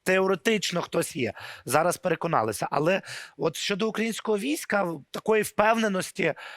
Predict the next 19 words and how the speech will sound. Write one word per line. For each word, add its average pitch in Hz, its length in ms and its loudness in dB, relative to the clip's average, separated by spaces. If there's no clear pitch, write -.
в 117 220 -4
його 160 280 0
силі 214 480 2
до 175 420 2
двадцять 151 280 0
четвертого 180 460 0
лютого 180 360 0
двадцять 156 320 0
другого 175 260 0
року 175 200 0
не 170 100 0
було. 170 420 2
Ми 139 420 2
дуже 139 200 -4
часто - 340 0
в 160 60 -2
наших 165 300 -2
ефірах 185 360 -2
використовували, 160 760 0